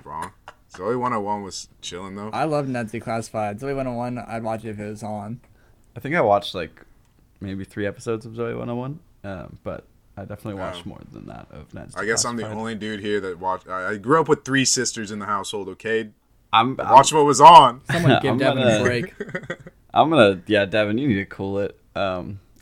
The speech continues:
Speaker 3: I'm gonna go ahead and say that Ned's Declassified is winning this one.
Speaker 1: Yeah,
Speaker 3: Probably
Speaker 1: I'm gonna say that
Speaker 3: majority.
Speaker 1: too.
Speaker 3: I'm gonna say, like, eighty percent, eighty twenty.
Speaker 1: Fine, I'll do fucking seventy.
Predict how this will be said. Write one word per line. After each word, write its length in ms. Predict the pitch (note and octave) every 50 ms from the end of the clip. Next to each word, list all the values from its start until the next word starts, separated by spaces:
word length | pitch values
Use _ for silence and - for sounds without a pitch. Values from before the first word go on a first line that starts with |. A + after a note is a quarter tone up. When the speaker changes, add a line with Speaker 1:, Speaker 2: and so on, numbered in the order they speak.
| _ - -
Speaker 3:
I'm 100 | F#2 A#2
gonna 220 | C#3+ C#3 A2+ G2
go 140 | F2+ F#2 F#2+
ahead 160 | G2 G2 F#2+ F#2 F2+
and 120 | F#2+ F#2+
say 300 | - - G2+ G2 G2 G2
that 360 | F#2 F#2+ F#2+ D#2+ F2 - -
Ned's 380 | - C#2 G2 G2+ F2+ - - -
Declassified 720 | F2+ F2+ - F#2 - - G2+ - - - F#2+ F#2+ F#2+ F#2+
is 120 | G2 F#2+ F#2+
winning 340 | F#2+ G2 F#2+ G2 F#2+ F#2+
this 220 | G2 F#2+ F#2 - -
one. 340 | G2 F2+ F#2+ G2 F#2+ G2 G2+ - - - -
Speaker 1:
Yeah, 300 | - G2 G#2 G2+ G2 F#2 - - - - -
Speaker 3:
Probably 240 | - C#3 B2 G#2+ G#2
Speaker 1:
I'm 80 | G#2 G2+
gonna 140 | G2+ G#2 G2
say 80 | F#2+ G2
that 40 | F#2+ F#2+
Speaker 3:
majority. 380 | F#2+ F#2+ F#2+ F#2+ F#2+ G2 F#2+
Speaker 1:
too. 80 | F#2+ F#2 - -
Speaker 3:
I'm 100 | A2 B2+
gonna 120 | C3 G#2
say, 200 | - - F2+ F2
like, 220 | F#2 F2+ F2+ E2+ -
eighty 260 | - F#2 F2+ F#2 F#2
percent, 640 | F#2+ - - F#2+ - - - F#2 F#2+ F#2+ F#2 - - - - - A#2+ - -
eighty 200 | A2+ G#2+ G2+ G2
twenty. 420 | F#2+ - - F#2+ F#2+ F#2+ F#2+ G2 G2 - - - - - - - - - - _ _ _ _ -
Speaker 1:
Fine, 240 | - A2+ A#2+ - G2+
I'll 180 | - - G2 G#2
do 240 | G#2+ A#2+ B2+ B2 A2+
fucking 540 | - - B2 A#2+ A2+ - - A2+ A2 G#2 F#2
seventy. 520 | - - - G#2+ G#2 G#2 G#2+ G#2 G#2 G#2